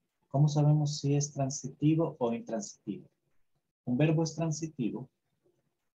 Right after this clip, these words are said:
in this case, it's transitive, porque contesta la pregunta qué o quién o a qué o a quién recibe la acción.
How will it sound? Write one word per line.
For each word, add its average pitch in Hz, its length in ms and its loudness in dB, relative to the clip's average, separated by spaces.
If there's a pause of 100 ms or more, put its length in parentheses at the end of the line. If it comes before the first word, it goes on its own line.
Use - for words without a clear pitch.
(560)
in 98 140 -8
this 113 240 -10
case, 120 460 -2 (400)
it's - 220 -18
transitive, 139 640 -2 (560)
porque 131 520 -2 (600)
contesta 123 800 0
la 143 160 0
pregunta 156 580 -4 (800)
qué 143 340 4 (100)
o 107 180 -2
quién 156 480 2
o 104 160 4
a - 120 -4
qué 143 320 0 (100)
o - 200 0
a - 80 -12 (100)
quién 123 480 4 (460)
recibe 104 540 0
la 85 80 -10
acción. - 360 -14